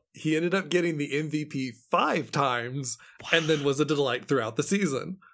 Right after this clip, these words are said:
Speaker 2: Okay. I was really worried about Phineas 'cause there's some points where they just, like, they do that Power Rangers sidekick thing where they're like, "Actually, there is nothing else about him besides, like, he's a dum-dum," and,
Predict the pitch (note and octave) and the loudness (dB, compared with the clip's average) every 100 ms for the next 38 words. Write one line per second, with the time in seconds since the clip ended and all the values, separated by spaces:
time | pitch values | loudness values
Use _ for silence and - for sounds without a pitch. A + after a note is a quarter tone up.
0 | - D3+ - F#3+ B2+ G#2 A2 C#3 _ _ | -12 -12 -4 0 0 0 -2 -6 _ _
1 | _ _ _ _ _ _ _ _ _ - | _ _ _ _ _ _ _ _ _ -2
2 | C4+ C#4 C#4 G#3 F3+ E3 D3+ C3 D#3+ C#3+ | 0 0 0 2 2 2 2 0 0 0
3 | B2 D#3+ A3 A#3 A#3+ G#3+ F3+ D3+ D3+ C#3+ | 0 0 0 0 -2 0 0 0 2 2
4 | C#3 B2+ C#3+ C#3+ C3 A#2 - - _ _ | 2 2 0 0 0 0 -4 -18 _ _
5 | B2 C#3 B2 D3 C#3+ C3+ A#2 C#3+ C3+ C3+ | 0 0 2 0 2 0 0 0 2 0
6 | C3+ C3 B2 B2 - C3 C3+ - C3+ - | -2 -2 0 0 2 0 0 -2 -2 0
7 | C#3+ C3+ B2+ B2+ B2+ A#2+ A2+ A2 - - | -2 0 0 2 2 0 0 -2 -6 -2
8 | F3 G3+ G3+ F#3 C3+ - _ - A2+ E3+ | -2 0 0 0 0 -12 _ -16 0 2
9 | F3+ F3 C3+ C#3 C#3 B2+ A#2+ - G#2+ B2 | 4 2 0 -2 0 0 0 -2 0 0
10 | A#2 A#2 A#2 - B2 A#2 B2 A2+ - B2 | 0 -2 -2 0 0 2 0 0 -4 -4
11 | C3+ C3+ C#3 B2+ A#2 A2+ G#2 G2 F#2 B2 | -2 0 0 0 0 0 -2 -8 -8 -4
12 | A2+ G#2 F#2+ F#2 | -2 -4 -10 -18